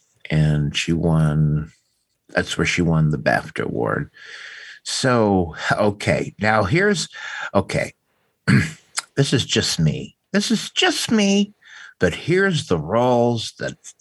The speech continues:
I worship her for. <laughs> Here we go. All right. She appeared in the horror film The Stepford Wives in nineteen seventy-five. Yay. She appeared in,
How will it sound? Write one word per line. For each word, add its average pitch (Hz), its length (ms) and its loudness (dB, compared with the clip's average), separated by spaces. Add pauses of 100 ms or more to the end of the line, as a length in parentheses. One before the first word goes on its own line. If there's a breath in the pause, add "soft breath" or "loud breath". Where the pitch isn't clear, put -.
(140)
I 120 360 2
worship 104 560 0
her 92 100 2
for. 110 560 0 (120)
<laughs> - 1300 -6
Here - 340 2
we 185 200 2
go. 151 540 0 (520 loud breath)
All 147 220 2
right. 135 640 -2 (300 loud breath)
She 135 200 0
appeared 151 540 2
in 156 180 4
the 151 100 2
horror 135 400 2
film 147 320 0
The 143 100 4
Stepford 151 720 -2
Wives 85 640 -2
in 65 160 -8
nineteen 95 420 -2
seventy-five. 78 1000 -2 (760 loud breath)
Yay. 127 600 0 (240 loud breath)
She 95 220 0
appeared 107 500 0
in, 101 200 -2